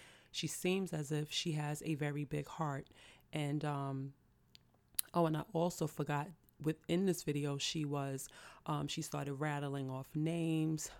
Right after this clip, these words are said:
Um, she went into, she was going to reveal, um, the different people that she had slept with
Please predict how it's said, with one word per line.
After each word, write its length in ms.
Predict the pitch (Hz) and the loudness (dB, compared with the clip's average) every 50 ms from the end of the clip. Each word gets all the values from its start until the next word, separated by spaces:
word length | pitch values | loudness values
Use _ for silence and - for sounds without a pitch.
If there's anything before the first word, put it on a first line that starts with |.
| - - | -12 -6
Um, 420 | - 147 143 139 135 135 139 147 - - - - - - - - - | -4 -2 -2 -2 -2 -2 -4 -6 -8 -12 -18 -20 -20 -20 -20 -14 -8
she 240 | - - - 165 156 | -4 -2 -2 0 0
went 260 | 143 156 156 151 151 | 2 2 2 4 2
into, 760 | 156 151 - - - 170 160 151 147 147 147 143 143 151 147 - - - _ _ _ _ _ _ _ - | 2 0 -2 -2 -2 0 2 2 2 2 0 0 -2 -2 -4 -6 -10 -20 _ _ _ _ _ _ _ -12
she 280 | - - - 165 160 | -8 -6 -2 -2 0
was 200 | 151 147 147 - | 0 -2 -2 -4
going 300 | - - 147 147 147 147 147 | -2 -2 0 0 0 0 -2
to 140 | - - 139 | -2 -2 -2
reveal, 640 | 139 139 135 147 147 147 147 147 143 143 151 151 - - - - - - - | -2 -2 0 0 0 0 0 0 -2 -2 -4 -6 -10 -14 -20 -20 -20 -10 -6
um, 260 | 151 143 139 139 139 | -4 -2 -2 -2 -2
the 80 | 143 139 | -4 -2
different 340 | - 156 147 - 147 147 | -2 -2 -2 -2 -4 -4
people 320 | - 156 147 - - 147 143 | -2 -4 -4 -2 -2 -4 -2
that 300 | 131 143 139 139 139 - 156 - - - | -2 -2 -4 -2 -4 -6 -8 -12 -16 -12
she 240 | - - - 160 147 | -8 -4 -2 -2 0
had 220 | 147 131 135 - | 0 -2 -4 -6
slept 380 | - - - 165 165 - - - | -6 -4 -2 -2 -2 -2 -2 0
with 380 | 160 160 160 160 156 - - | 0 2 2 2 0 -2 -6